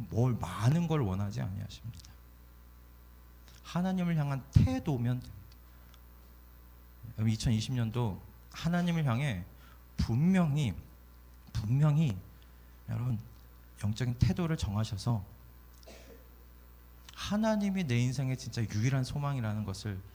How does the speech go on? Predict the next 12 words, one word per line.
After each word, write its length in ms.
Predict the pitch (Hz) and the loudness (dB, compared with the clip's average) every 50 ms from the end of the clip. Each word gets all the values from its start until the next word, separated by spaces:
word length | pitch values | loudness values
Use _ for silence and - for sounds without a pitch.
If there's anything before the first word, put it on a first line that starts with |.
| - - - - - - | -20 -20 -20 -20 -18 -14
굳게 240 | - - - - 120 | -14 -12 -8 -2 0
확신을, 1120 | 101 95 - - - - - 196 190 175 123 - - - - - - 127 127 127 - - - - - - - | 0 2 2 2 0 0 2 2 0 0 -2 -4 -8 -16 -18 -10 -4 -2 -2 -2 -2 -4 -10 -20 -20 -18 -14
확신으로 680 | - - - - - 226 220 185 117 101 110 107 92 107 | -10 -6 -4 -2 0 0 0 0 0 0 0 -2 -4 -4
갖게 300 | - - - - - 170 | -6 -8 -6 -4 -4 -4
되는 380 | - 120 104 101 117 123 98 98 - - - - - - - | -2 -2 -2 0 0 -2 -4 -4 -8 -14 -18 -20 -20 -10 -4
올 160 | - 107 117 | 0 0 2
한 160 | 120 135 135 135 | 2 2 0 0
해 60 | 127 | 0
되기를 500 | - 113 107 - 107 107 107 104 101 98 - - - - - - | 0 -2 -2 -2 -2 -2 -2 -2 -2 -4 -8 -12 -20 -20 -12 -6
바랍니다. 600 | - 104 98 107 113 107 104 92 107 127 156 - - - - - - - - | -2 0 2 2 2 2 2 2 2 2 2 0 -4 -14 -20 -20 -20 -14 -6
아멘. 500 | - 101 98 98 113 131 147 160 151 - - - - - - - - - - - - - | -2 0 2 4 4 6 4 4 2 -2 -8 -16 -18 -18 -18 -18 -18 -18 -18 -14 -8 -2
마지막으로 800 | 104 98 110 117 180 196 180 170 165 151 147 135 110 95 104 | 2 2 4 6 8 8 8 8 8 8 8 6 6 4 2